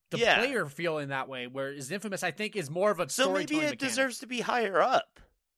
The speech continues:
Speaker 2: Maybe
Speaker 1: That's
Speaker 2: it
Speaker 1: why,
Speaker 2: deserves
Speaker 1: that's
Speaker 2: to
Speaker 1: why
Speaker 2: be
Speaker 1: I had
Speaker 2: higher
Speaker 1: it
Speaker 2: up
Speaker 1: above
Speaker 2: then.
Speaker 1: Infamous, because I thought Infamous was more of just a storytelling mechanic. And it was like, Oh,
Speaker 2: Yeah.
Speaker 1: I didn't feel a connection. That's why I have it actually higher, or Infamous lower, than Shadow, Colossus, Braid, and Spec Ops.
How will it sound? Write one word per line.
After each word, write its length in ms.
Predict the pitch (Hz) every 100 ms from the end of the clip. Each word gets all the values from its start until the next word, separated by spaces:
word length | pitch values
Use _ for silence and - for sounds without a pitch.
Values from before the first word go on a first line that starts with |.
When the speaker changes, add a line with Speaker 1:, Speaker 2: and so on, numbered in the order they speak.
| _ _ 113
Speaker 2:
Maybe 220 | 131 180
Speaker 1:
That's 160 | 180
Speaker 2:
it 40 | 202
Speaker 1:
why, 60 | 214
Speaker 2:
deserves 140 | 208
Speaker 1:
that's 100 | 220
Speaker 2:
to 40 | 254
Speaker 1:
why 100 | 214
Speaker 2:
be 40 |
Speaker 1:
I 120 | 170
had 100 | 180
Speaker 2:
higher 120 | 180 160
Speaker 1:
it 40 |
Speaker 2:
up 120 | -
Speaker 1:
above 320 | 123 165 147
Speaker 2:
then. 80 | 139
Speaker 1:
Infamous, 300 | 139 135 131 -
because 200 | 131 135
I 80 |
thought 220 | 143 165 - _ -
Infamous 380 | 156 175 170 156
was 160 | 135
more 220 | 139 139
of 80 | 139
just 180 | 127 -
a 40 |
storytelling 580 | 123 - 127 127 117 107
mechanic. 500 | 101 - 101 95 92 _ _ _ _ _ _ -
And 80 | 131
it 40 |
was 80 | 139
like, 140 | 143
Oh, 320 | 262 370 196 120 - _ _ _ _
Speaker 2:
Yeah. 380 | 143 123 98 98 101 - - - -
Speaker 1:
I 60 | 190
didn't 180 | 240 190
feel 160 | 233
a 40 | 196
connection. 460 | 165 143 147 139
That's 180 | 120 147
why 160 | 220 196
I 40 |
have 260 | 165 147 165
it 100 | 143
actually 340 | 143 165 147
higher, 460 | 120 117 135 151 147 _ -
or 300 | 120 110 104
Infamous 340 | 143 143 143 123
lower, 320 | 123 143 139
than 260 | 123 117 107
Shadow, 420 | - 135 135 135
Colossus, 440 | - 123 131 143
Braid, 340 | - 120 120 113
and 180 | 113
Spec 280 | 110 113 104
Ops. 300 | 104 92 -